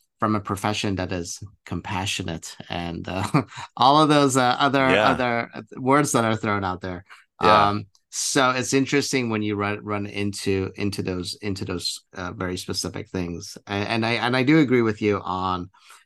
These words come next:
Speaker 1: but diversity of, of what people bring into the profession, I think nursing is probably one of the most diverse because people do come from all sorts of background and experiences. And one of the reasons I love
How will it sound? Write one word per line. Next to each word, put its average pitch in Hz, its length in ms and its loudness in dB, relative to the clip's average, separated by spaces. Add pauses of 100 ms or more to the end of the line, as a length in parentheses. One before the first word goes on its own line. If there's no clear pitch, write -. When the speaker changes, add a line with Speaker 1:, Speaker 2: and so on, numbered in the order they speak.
(120)
Speaker 1:
but 110 200 -2
diversity 110 880 2
of, 95 540 -2 (720)
of 101 200 -4
what 104 220 0
people 110 300 0
bring 101 260 -2
into 92 280 -6
the 113 100 -6
profession, 139 560 -2 (100)
I 98 120 -2
think 95 420 -2
nursing 95 460 -2
is 87 120 -4
probably 87 300 -4
one 87 180 -4
of 87 100 -4
the 82 60 -6
most 87 360 -4
diverse 110 600 -2 (240)
because 98 260 -2
people 104 280 0
do 95 200 -2
come 92 220 -4
from 85 220 -4
all 85 280 -4
sorts - 280 -6
of 85 180 -8
background 90 480 -2
and - 100 -8
experiences. 85 920 -4
And 85 240 -4
one 98 140 0
of 90 80 0
the 90 80 -2
reasons 87 440 -2
I - 140 -4
love 90 500 0